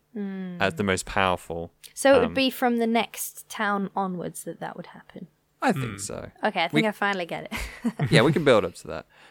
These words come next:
Speaker 2: Um, but, you know, they always come back and they always break Heartbreaker's heart
Speaker 1: Mm.
Speaker 2: because, like, Heartbreaker knows they have to fight them and,
Speaker 1: Mm.
Speaker 2: um,
Speaker 1: And Heartbreaker's trying to move on as well. Finding
Speaker 2: Right?
Speaker 1: new people to hug in each town, but their old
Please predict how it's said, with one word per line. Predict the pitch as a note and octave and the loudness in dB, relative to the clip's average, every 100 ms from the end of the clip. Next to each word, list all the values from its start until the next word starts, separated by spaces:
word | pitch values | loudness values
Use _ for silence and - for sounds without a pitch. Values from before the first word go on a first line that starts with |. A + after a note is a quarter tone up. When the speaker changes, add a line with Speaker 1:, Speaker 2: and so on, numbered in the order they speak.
| _ - | _ 2
Speaker 2:
Um, | B2 B2 B2 - _ | 2 2 -4 -12 _
but, | C3+ B2+ - | 4 4 2
you | C#3+ | -2
know, | C3 A2 | 0 4
they | C3 C#3+ | 6 8
always | C#3 C#3 | 8 8
come | - C3 | 4 6
back | G#2+ G#2 G#2+ | 8 6 4
and | A2 F#2+ | -2 0
they | F#2+ | 2
always | G#2+ A2 | 4 2
break | A2 G#2+ G2+ G#2+ | 2 4 4 2
Heartbreaker's | - G#2 F#2+ G2+ A#2+ A2 | 4 4 4 0 0 -2
heart | - F2 F#2 - G#3 | 2 4 2 0 -6
Speaker 1:
Mm. | G3 F3+ E3+ | -6 -8 -6
Speaker 2:
because, | G#2 - F#2+ F2 - _ _ _ | -4 0 0 0 -6 _ _ _
like, | G#2 F#2 F2+ | 0 2 0
Heartbreaker | - A#2+ A2 G#2+ G#2 G#2 | 4 4 6 4 2 0
knows | F#2+ F#2+ F#2+ | 2 0 2
they | F#2+ | 0
have | E2+ F#2+ | 2 2
to | F#2+ | 2
fight | A#2 G2+ F2 D#2+ | 2 4 4 4
them | F2 F2 | -2 -2
and, | E2+ E2+ | -4 -6
Speaker 1:
Mm. | F#2 - - - F2 _ F#2+ | -8 -10 -12 -14 -18 _ 2
Speaker 2:
um, | F2+ F2 F2 F#2 _ _ | 2 0 -6 -14 _ _
Speaker 1:
And | - A#3+ | -2 4
Heartbreaker's | D#4 F4 D#4+ D#4 C#4 - | 4 6 6 6 -2 -2
trying | - C#4+ C4+ | 2 4 4
to | |
move | C#4 C4 | 2 4
on | C4 D#4 C#4 | 6 6 6
as | G3 | 2
well. | A3 C4+ C#4+ E3 D#3+ _ _ _ | 2 6 6 4 -2 _ _ _
Finding | - A#3+ C4 | 6 10 10
Speaker 2:
Right? | G#3+ | 10
Speaker 1:
new | D4 E4 | 6 6
people | D4+ C4 C4 | 6 6 4
to | A#3+ | 4
hug | G#3+ G3 | 4 4
in | G3+ | 0
each | G#3 - | -2 0
town, | B3 B3 G3+ | 2 4 4
but | F3 F3+ | 0 0
their | F3+ E3+ E3+ | 0 2 4
old | G3+ A3 G#3+ G#3+ | 8 8 8 6